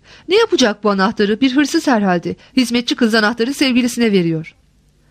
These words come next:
İlk kavşakta önemli bir kitapçı dükkanı vardı. Kian dükkanı solunda bıraktı. Karşı köşede bir polis bir kadına hararetle bir şeyler söylemekteydi. Uzaktan tanık olduğu konuşma Kian'in ilgisini çekti.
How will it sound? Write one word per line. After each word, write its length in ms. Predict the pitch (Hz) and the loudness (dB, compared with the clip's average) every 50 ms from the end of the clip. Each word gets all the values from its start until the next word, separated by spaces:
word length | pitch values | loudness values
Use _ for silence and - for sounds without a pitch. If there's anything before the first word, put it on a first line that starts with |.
| _ _ _ _ _ - - _ - | _ _ _ _ _ -20 -20 _ -4
İlk 180 | - 349 415 - | -2 -2 0 0
kavşakta 500 | - 381 349 320 - 349 330 330 - 427 | 0 -2 -2 0 0 0 0 0 0 0
önemli 300 | 285 285 294 311 320 311 | 0 0 0 0 0 0
bir 80 | 330 | -2
kitapçı 400 | 320 - - 285 262 247 - 262 | -2 0 0 -2 -2 0 -2 -4
dükkanı 300 | 202 196 - 190 170 165 | -4 -2 -4 -2 -2 -2
vardı. 280 | 160 156 156 151 147 - - _ _ _ _ _ | -4 -4 -6 -6 -10 -14 -20 _ _ _ _ _
Kian 280 | - - 214 196 214 220 | -2 0 0 0 0 -2
dükkanı 300 | 202 196 - - 196 208 | -4 -4 -2 -2 -4 -2
solunda 420 | - - 220 185 185 185 185 175 | -2 -2 -2 0 0 -2 -2 -2
bıraktı. 400 | 160 160 151 - - - - - - _ _ _ _ _ _ _ - - - _ - | -2 -4 -8 -8 -12 -16 -20 -20 -20 _ _ _ _ _ _ _ -20 -20 -20 _ -4
Karşı 320 | - 302 285 302 302 - - | -2 0 0 0 0 -2 0
köşede 400 | - 339 285 320 311 320 311 247 | 2 2 2 2 2 2 2 2
bir 120 | 247 214 | 2 0
polis 400 | - - 196 165 185 214 - - | 0 0 0 0 0 -4 -4 -4
bir 120 | 254 277 | -2 -2
kadına 360 | 277 - 285 262 269 269 277 220 | 0 0 -2 0 0 0 0 0
hararetle 560 | 214 220 226 220 220 269 311 - - 302 247 | 2 2 2 2 0 -2 -2 -2 -2 -2 0
bir 80 | 262 | 0
şeyler 360 | 247 - 269 240 233 240 226 226 | 0 2 2 2 2 0 0 -2
söylemekteydi. 840 | 233 - 208 185 170 170 165 160 - - - 160 156 - - - _ _ _ _ _ _ _ _ _ _ _ _ _ _ _ _ _ _ _ _ _ _ _ _ _ _ _ _ _ _ _ _ _ _ _ _ - | -2 -2 -2 -2 -2 -2 -4 -6 -8 -6 -8 -8 -8 -8 -12 -20 _ _ _ _ _ _ _ _ _ _ _ _ _ _ _ _ _ _ _ _ _ _ _ _ _ _ _ _ _ _ _ _ _ _ _ _ -6
Uzaktan 500 | 233 277 254 349 370 370 - 403 403 415 | -4 0 0 0 0 0 0 0 0 0
tanık 300 | 392 - 330 311 359 - | 2 0 0 0 0 0
olduğu 280 | 320 294 254 190 202 196 | 2 2 2 0 -2 -4
konuşma 440 | - 196 175 170 - - 196 233 277 | -4 -4 -6 -6 -4 -2 -2 -2 -2
Kian'in 380 | 269 - 269 262 254 285 247 | 0 0 -2 0 0 -2 -2
ilgisini 360 | 226 214 226 226 - 220 208 | -2 -2 -2 -2 -2 -2 -4
çekti. 400 | 196 - 170 165 - _ - - | -2 -4 -6 -6 -8 _ -20 -20